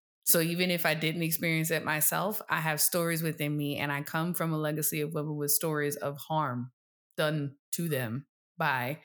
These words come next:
people like these people who made decisions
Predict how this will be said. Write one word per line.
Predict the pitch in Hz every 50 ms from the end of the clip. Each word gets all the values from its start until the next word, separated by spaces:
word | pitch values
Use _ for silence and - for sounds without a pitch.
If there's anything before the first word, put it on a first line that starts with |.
| _ _ -
people | - 247 240 190 - 156 117 113 160 160 - _ _ -
like | - 156 156 - -
these | 175 156 - -
people | - - - - - - 92 190 202 _ _ _ _ _ _ _ -
who | 202
made | 196 180 170 160 151
decisions | - 160 156 - - 175 208 170 143 127 127 - - - - -